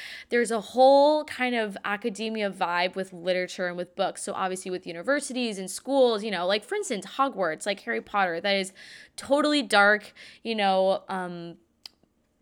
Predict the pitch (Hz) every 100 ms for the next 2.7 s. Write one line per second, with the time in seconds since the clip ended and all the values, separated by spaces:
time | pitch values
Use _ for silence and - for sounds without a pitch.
0 | _ 247 311 247 190 185 - 185 175 180
1 | 175 170 175 - 294 302 285 277 262 233
2 | 226 196 190 185 170 -